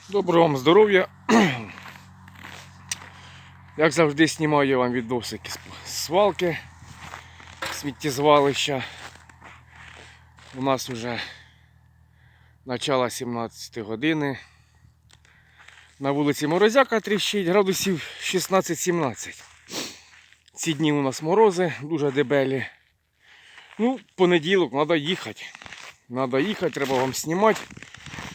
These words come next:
Бо я той вівторок я не рився. Їздив в район на шиномонтаж, купляв запчастини, на заправку. Коротше, не було. В середу вже не було що рить. Слава Богу, вівторок, в середу з-, зранку. То таке то.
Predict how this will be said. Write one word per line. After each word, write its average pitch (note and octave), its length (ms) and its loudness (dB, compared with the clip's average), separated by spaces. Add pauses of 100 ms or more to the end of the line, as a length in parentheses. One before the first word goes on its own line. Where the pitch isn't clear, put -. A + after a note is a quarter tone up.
(320)
Бо D#3+ 100 4
я G3 80 6
той F#3+ 160 8
вівторок F#3 540 4
я E3+ 100 4
не F3+ 120 4
рився. F#3 520 0 (1600)
Їздив C3+ 360 2
в B2 40 2
район B2+ 240 2
на A#2+ 80 2
шиномонтаж, B2 640 0
купляв B2 300 -4
запчастини, C3+ 800 0 (960)
на B2+ 140 -6
заправку. D3+ 640 2
Коротше, D#3 380 -2
не D3+ 100 0
було. B2+ 260 -4
В - 80 -12
середу F3+ 380 2
вже D3+ 160 0
не D3+ 80 0
було C#3 260 -4
що D3+ 180 -8
рить. G#3 200 -2
Слава F#3 360 2
Богу, D3+ 200 -2
вівторок, C#3 720 -4
в - 80 -10
середу C3 400 0
з-, B2+ 280 -4
зранку. A#2+ 500 -2 (1200)
То F3 120 0
таке - 400 -4
то. - 80 -18